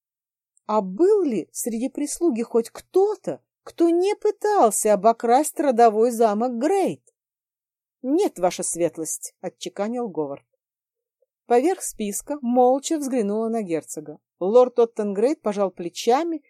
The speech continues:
после чего безразлично произнёс: «Ранее увольнений не происходило, Ари. Ко всему прочему, учитывайте, что для них вы взорвавшаяся выскочка, а я маг,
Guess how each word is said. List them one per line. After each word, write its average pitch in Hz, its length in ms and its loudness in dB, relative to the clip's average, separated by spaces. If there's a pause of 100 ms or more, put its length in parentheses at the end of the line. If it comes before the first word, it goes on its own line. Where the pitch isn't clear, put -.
(120)
после 220 220 -2
чего 233 260 -4
безразлично 208 640 -6
произнёс: 180 680 -8 (600)
«Ранее 330 480 2
увольнений 294 580 2
не 240 100 -2
происходило, 302 880 0
Ари. 147 280 -6 (200)
Ко 240 100 2
всему 254 280 0
прочему, 269 500 -2
учитывайте, 214 600 -4
что 208 180 -6
для 208 180 0
них 294 260 -2
вы 269 300 0
взорвавшаяся 196 760 0
выскочка, 254 640 -4
а 196 100 -2
я 403 200 4
маг, 240 400 -2